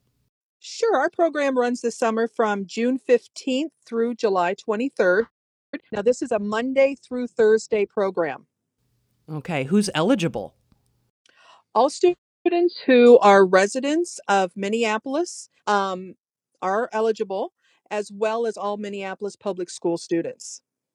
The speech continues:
Speaker 2: That is absolutely wonderful. Talk to us a little bit more about some of the courses, because you've had to, I would imagine, be kind of choosy since this is happening, uh, via distance learning, correct?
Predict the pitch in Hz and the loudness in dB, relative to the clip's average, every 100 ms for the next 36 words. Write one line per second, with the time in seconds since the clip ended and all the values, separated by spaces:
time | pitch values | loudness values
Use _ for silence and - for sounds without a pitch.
0 | _ _ _ _ - 143 - 139 127 - | _ _ _ _ -12 -10 -6 -8 -8 -8
1 | 143 135 - 147 143 143 143 139 135 - | -8 -6 -8 -6 -4 -4 -4 -4 -6 -2
2 | 311 - 427 320 277 247 208 208 247 220 | -2 0 -2 0 -2 0 2 2 2 2
3 | 196 - 202 202 180 - 185 190 190 147 | 0 0 -2 -2 -2 0 0 0 -2 -2
4 | 170 - 185 151 175 - 190 196 - 196 | -6 -2 -4 -2 -6 -4 -2 -2 -2 0
5 | 156 165 170 156 165 190 180 180 160 156 | 2 0 0 0 2 0 0 0 0 -2
6 | 190 190 165 - - 277 320 208 139 - | 0 0 0 -2 2 4 4 0 -2 -2
7 | 156 - 170 180 156 170 147 170 156 147 | -2 -2 -4 -4 0 0 0 0 0 -2
8 | - 147 143 175 147 127 202 208 214 - | -2 -4 -2 0 0 2 0 0 -2 -2
9 | 139 120 113 - - 123 160 - | -6 -6 -8 -12 -8 -8 -8 -12